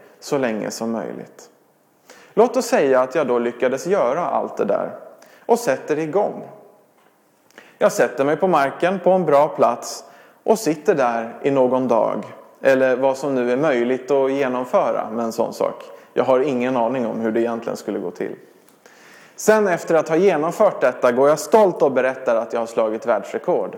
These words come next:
Jag berättar det på internet, på alla ställen jag kan, på Facebook och alla såna ställen. Och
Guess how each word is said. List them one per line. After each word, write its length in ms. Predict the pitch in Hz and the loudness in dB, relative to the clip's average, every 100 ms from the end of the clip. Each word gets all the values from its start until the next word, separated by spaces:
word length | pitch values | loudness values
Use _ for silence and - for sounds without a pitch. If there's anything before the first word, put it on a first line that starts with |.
| - - - _ - _ | -16 -20 -20 _ -20 _
Jag 360 | 135 135 135 131 | 2 4 4 4
berättar 400 | 139 135 - 131 | 0 0 0 2
det 100 | 127 | 2
på 160 | 131 | 0
internet, 600 | 139 160 147 156 143 135 | 0 0 0 0 0 -2
på 80 | 143 | 0
alla 220 | 131 127 | 2 2
ställen 440 | - 147 127 120 120 | 2 2 2 2 0
jag 140 | 123 | 0
kan, 320 | 127 123 123 | 0 0 -2
på 120 | 120 | -4
Facebook 720 | 127 131 131 123 - 127 127 | -2 0 0 -4 -4 -6 -2
och 80 | 117 | -2
alla 180 | 117 117 | 0 -2
såna 260 | 113 117 113 | -4 -6 -4
ställen. 420 | - 117 117 | 0 0 0
Och 100 | 120 | -2